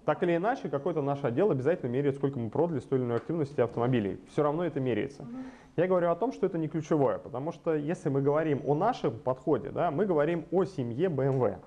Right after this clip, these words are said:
Speaker 1: да, что мы сделали для вовлечения тех, кто уже ездит на автомобилях, да, что мы сделали для того, чтобы вытащить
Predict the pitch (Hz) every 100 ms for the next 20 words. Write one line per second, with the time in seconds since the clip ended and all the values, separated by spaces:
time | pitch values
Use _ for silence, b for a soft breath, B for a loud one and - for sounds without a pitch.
0 | - 127 185 196 - 165 - 208 170 127
1 | 156 185 143 117 151 170 165 B B B
2 | B - 127 165 151 143 139 - 226 240
3 | 147 - 190 196 - 151 139 160 127 123
4 | 104 - 98 98 104 107 104 - - -
5 | - 139 185 185 214 202 151 180 143 165
6 | 156 147 120 117 214 - - 113 104